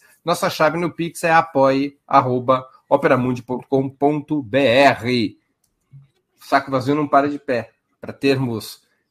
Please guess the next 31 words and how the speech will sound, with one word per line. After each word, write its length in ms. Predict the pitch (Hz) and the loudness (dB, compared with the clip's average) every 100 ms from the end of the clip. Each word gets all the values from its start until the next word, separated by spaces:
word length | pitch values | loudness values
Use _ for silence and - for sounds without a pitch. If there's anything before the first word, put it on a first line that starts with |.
| - | -12
um 100 | 113 | -6
trabalho 380 | 117 104 131 120 | -2 0 0 0
jornalístico 580 | 123 120 113 113 113 | -4 -4 -4 -6 -8
cada 180 | - 104 | -8 -8
vez 220 | 98 131 | -6 -4
mais 360 | 113 135 123 107 | -2 -2 -2 2
amplo 320 | 156 147 127 | 2 2 -4
e 40 | 120 | -8
consolidado, 800 | 127 117 160 180 139 131 135 143 _ _ | -8 -6 -6 0 4 4 4 -8 _ _
é 140 | 87 | -8
necessário 760 | 92 110 - 135 - 107 110 113 | -6 -6 -8 -12 -8 -6 -4 -4
a 60 | |
contribuição 1080 | 113 - 120 123 135 135 127 113 - 117 123 | -6 -8 -8 -4 -4 -2 -2 -4 -6 -6 -4
de 120 | 123 139 | -6 -8
quem 400 | - 117 123 127 _ _ | -6 -8 -8 -12 _ _
nos 140 | 139 | -2
assiste 580 | 156 - - 110 110 - | -2 -2 -6 -8 -8 -10
e 20 | 120 | -8
de 100 | 123 | -8
quem 260 | - 113 | -8 -6
lê 280 | 98 101 101 _ | -4 -4 -6 _
o 120 | 185 | -10
site 500 | 165 - 85 95 - | -8 -6 -6 -6 -8
de 140 | 123 120 | -4 0
Opera 360 | 107 - 131 | 0 0 0
Mundi. 460 | 131 165 143 92 90 _ _ _ _ _ _ | 2 4 4 2 -8 _ _ _ _ _ _
Edinho, 540 | 190 190 240 147 - - - - _ - - _ - _ | 6 8 8 6 2 -12 -20 -20 _ -20 -20 _ -20 _
a 80 | 196 | -2
comunicação 1300 | - 294 294 285 - 202 - - 147 143 123 120 110 | 4 4 6 6 6 4 4 4 6 6 4 -4 -4
da 120 | 123 | -4
campanha 720 | - 127 120 151 139 101 92 | -2 -4 6 6 6 2 -8